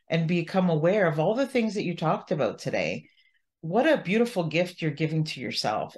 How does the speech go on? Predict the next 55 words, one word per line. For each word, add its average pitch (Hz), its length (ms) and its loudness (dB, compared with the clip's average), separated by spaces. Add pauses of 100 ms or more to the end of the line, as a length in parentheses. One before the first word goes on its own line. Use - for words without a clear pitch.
And 208 360 2 (240)
your 240 140 2
kids 302 360 0
see 147 240 0
it, 120 160 -2
and 165 180 0
people 247 300 2
around 254 560 0
you 127 240 -2
are 147 60 2
like, 147 260 0 (400)
"Wait, 359 280 2
something's 254 500 0
changed. 254 560 -2
You 143 80 -4
know, 147 100 0
what's 269 240 -2
going 240 260 2
on? 202 200 0
What 247 100 2
did 302 160 0
you 185 100 0
do? 294 280 0
Is 135 180 -2
it - 80 0
your - 180 -2
cl-?" 185 160 -8 (300)
Like, 170 180 -2
"No, 196 380 0
I'm 170 220 -2
just 190 240 -6
happy. 196 440 -2
And 156 160 4
this 175 160 -2
is 170 140 -2
what 175 160 0
I 170 100 0
did. 185 380 0
And 143 160 -2
this 151 140 -6
is 165 200 -10 (280)
what 180 180 2
you 226 160 2
should 185 300 0
do." - 340 -4 (260)
We 233 160 4
should 302 300 0
have 285 320 2
these 254 180 2
conversations 156 920 -2
with 131 160 -4
people 120 300 -6
that 113 180 -4
we 113 100 -4
love. - 320 -6